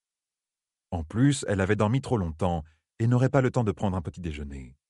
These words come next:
À contre-cœur, elle repoussa ses couvertures. Le bâtiment, un petit entrepôt,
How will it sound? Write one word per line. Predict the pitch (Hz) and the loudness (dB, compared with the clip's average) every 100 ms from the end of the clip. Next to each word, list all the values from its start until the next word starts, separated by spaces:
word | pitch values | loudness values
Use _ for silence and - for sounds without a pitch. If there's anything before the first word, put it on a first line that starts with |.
| _ _ _ _ _ _ | _ _ _ _ _ _
À | 92 90 | -6 -2
contre-cœur, | 120 107 - - 92 113 110 | -2 -2 -6 -2 2 2 2
elle | 110 110 | 0 0
repoussa | 123 117 104 | 0 -2 -4
ses | 92 | -4
couvertures. | - 92 80 - 67 - - _ _ _ _ _ _ _ _ _ _ _ _ _ _ _ _ | -4 -6 -6 -12 -12 -16 -20 _ _ _ _ _ _ _ _ _ _ _ _ _ _ _ _
Le | 98 90 | -2 0
bâtiment, | 90 - 85 87 135 - | 0 -4 -2 0 0 0
un | 78 | -6
petit | - - | -10 -10
entrepôt, | 85 - - 120 156 | -10 -10 -4 0 0